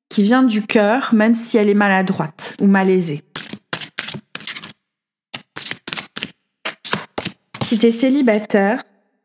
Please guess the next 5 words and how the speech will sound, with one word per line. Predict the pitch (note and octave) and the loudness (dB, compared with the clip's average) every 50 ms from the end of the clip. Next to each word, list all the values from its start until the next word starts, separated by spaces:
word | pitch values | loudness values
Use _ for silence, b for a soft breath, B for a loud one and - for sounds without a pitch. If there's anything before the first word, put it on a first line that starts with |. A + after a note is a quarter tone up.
| _ _ _ _ _ _ - | _ _ _ _ _ _ 0
quelqu'un | - B3 A3+ A#3 A3+ - D4 C#4+ D#4 | 2 2 2 2 2 2 2 2 2
qu'on | D4 D4+ B3+ A#3+ | 2 2 2 2
t'avait | A#3 A3+ G3 G3+ G#3 G3 G3+ - | 2 2 2 2 2 2 2 2
annoncé | A#3+ C#4 C#4 C4+ C4 B3+ A#3+ - - - A#3+ C4 - | 2 2 2 2 2 2 0 0 0 0 0 0 2
arrive | - G3+ G#3 G#3 G#3+ G#3+ G3 E3+ E3 | 0 0 2 2 2 2 2 2 0